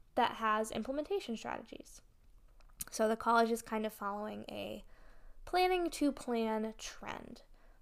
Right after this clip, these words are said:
uh, which looks great on the surface. It's very flashy.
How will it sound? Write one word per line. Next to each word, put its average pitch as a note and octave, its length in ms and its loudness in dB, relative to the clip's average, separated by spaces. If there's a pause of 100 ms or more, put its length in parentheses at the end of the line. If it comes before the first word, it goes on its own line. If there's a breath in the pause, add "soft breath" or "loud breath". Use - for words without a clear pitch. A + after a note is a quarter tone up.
(200 soft breath)
uh, G3+ 140 0
which G#3+ 220 0
looks C#4+ 220 4
great G3+ 300 -2
on B3 100 4
the D4 80 4
surface. B3 560 2
It's A3+ 140 -6
very F#3+ 240 4
flashy. G#3 640 0